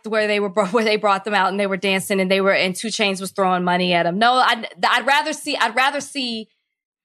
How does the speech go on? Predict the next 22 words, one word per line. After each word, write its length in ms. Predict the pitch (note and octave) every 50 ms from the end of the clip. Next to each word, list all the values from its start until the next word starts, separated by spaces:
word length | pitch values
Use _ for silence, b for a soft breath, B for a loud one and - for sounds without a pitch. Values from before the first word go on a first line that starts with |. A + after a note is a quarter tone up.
| _ _
somebody 420 | - - C#4 C4 B3+ B3 A#3 A#3+
make 260 | A3 A3 A3 G#3+ F#3
money 320 | G3 G#3+ A3+ B3 B3+ B3+ B3
off 240 | A#3 A3+ A3+ A3+ -
of 200 | A3+ G#3+ G#3 G#3+
it 200 | G#3+ G#3 G3+ _
in 120 | - G#3 G3+
the 60 | G3
sense 380 | F#3+ - - A3 G#3+ G3+ - -
that 360 | G#3+ G3 F#3 F3+ E3+ F3 _
Cardi 300 | - - G3+ G3 F#3+ F#3+
B 220 | F#3 F#3 G#3+ G#3+
and 120 | G3+ F#3+ F3+
Meg 200 | F#3 F#3+ F#3+ F#3
Thee 40 |
Stallion 460 | F3+ - - F#3+ F#3+ G3 A3 A#3+ C4 C4+
were 280 | C#4 C#4+ D4 D4+ D4+ D4
than 160 | G3+ F#3 F3+
I 100 | F3+ F3+
would 400 | F3+ F#3+ G3 F#3 F3 F3 - -
see 240 | - - - G3 E3+
that. 320 | E3 F3+ F#3 E3 - -